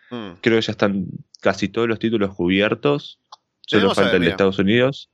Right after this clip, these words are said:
Speaker 1: Por ahora tenemos, según veo aquí, seis luchas para la noche uno, cinco para la noche dos. Han dicho que la duración va a ser como de entre tres a cuatro horas por cada noche. Y además, por algún maldito motivo,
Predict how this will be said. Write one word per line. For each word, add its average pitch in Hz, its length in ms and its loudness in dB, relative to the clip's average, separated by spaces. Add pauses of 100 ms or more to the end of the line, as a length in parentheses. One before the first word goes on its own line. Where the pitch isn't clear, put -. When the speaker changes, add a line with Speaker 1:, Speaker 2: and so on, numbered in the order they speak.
Speaker 1:
Por 156 140 -2
ahora 240 200 2
tenemos, 185 360 -4
según 147 260 -4
veo 160 180 2
aquí, 123 280 -6 (680)
seis 190 280 0
luchas 185 240 2
para 139 160 4
la 123 100 4
noche 147 240 0
uno, 131 360 -2 (720)
cinco 185 360 0
para 127 160 2
la 123 100 2
noche 143 260 0
dos. 127 460 -2 (960)
Han 143 240 -2
dicho 147 440 -4
que 90 260 -4
la 104 100 2
duración 110 440 0
va 123 40 0
a - 40 0
ser 131 180 0
como 107 340 -2
de 92 220 0
entre 95 220 -4
tres 123 220 -2
a 113 80 0
cuatro 113 380 2
horas 117 340 2
por - 240 -8
cada 160 260 0
noche. 131 420 -8 (800)
Y 151 100 0
además, 208 380 4
por 160 140 4
algún 156 320 4
maldito 151 680 0
motivo, 123 580 -4